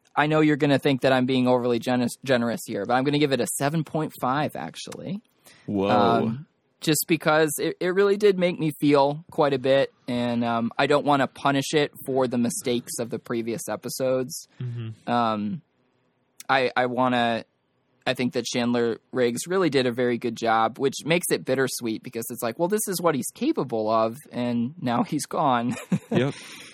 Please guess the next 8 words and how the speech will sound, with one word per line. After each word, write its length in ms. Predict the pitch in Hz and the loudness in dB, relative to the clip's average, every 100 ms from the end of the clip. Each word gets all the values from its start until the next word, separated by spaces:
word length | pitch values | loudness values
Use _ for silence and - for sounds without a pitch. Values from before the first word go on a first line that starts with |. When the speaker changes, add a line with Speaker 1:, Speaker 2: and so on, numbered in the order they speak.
| - - | -18 -12
Speaker 1:
So, 600 | - 160 147 143 135 139 - | -2 2 4 4 2 -2 -4
yeah, 400 | 139 123 117 123 | 0 2 0 -4
that 160 | 135 135 | -4 0
is, 360 | 135 - - - | -2 -2 -10 -6
that 120 | 135 | -4
is 200 | 131 123 | -4 -4
really 240 | 135 127 | -4 -2
sad. 500 | 127 147 135 117 113 | -2 0 2 2 -2